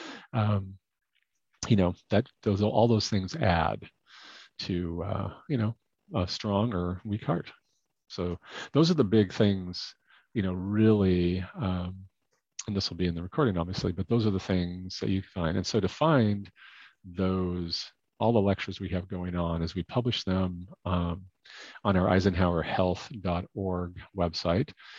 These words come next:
and it's on our main page. You scroll down to the right-hand side, and there'll be a thing that says events and lectures,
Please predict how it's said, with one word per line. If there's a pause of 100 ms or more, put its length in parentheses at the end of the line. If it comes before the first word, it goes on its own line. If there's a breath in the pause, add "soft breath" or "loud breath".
(180 loud breath)
and
it's
on
our
main
page.
You
scroll
down
to
the
right-hand
side,
and
there'll
be
a
thing
that
says
events
and
lectures,